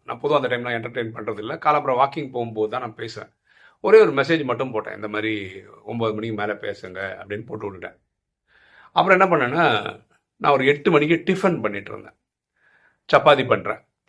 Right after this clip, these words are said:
அப்போ சப்பாத்தி பண்ணும்போது ஃபோன் பேசலாம் இல்லையா தேவைப்பட்டா, அதனால என்ன பண்ணேன்னா, சரி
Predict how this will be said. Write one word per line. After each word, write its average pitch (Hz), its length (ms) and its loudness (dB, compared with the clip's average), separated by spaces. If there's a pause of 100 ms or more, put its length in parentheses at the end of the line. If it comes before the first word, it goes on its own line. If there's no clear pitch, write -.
(120)
அப்போ 170 160 -4 (400)
சப்பாத்தி 185 320 2
பண்ணும்போது 175 520 4 (760)
ஃபோன் 196 140 4
பேசலாம் 151 340 4
இல்லையா 110 220 2 (600)
தேவைப்பட்டா, 117 460 4
அதனால 139 420 4
என்ன 143 100 2
பண்ணேன்னா, 127 340 0 (200)
சரி 120 240 -4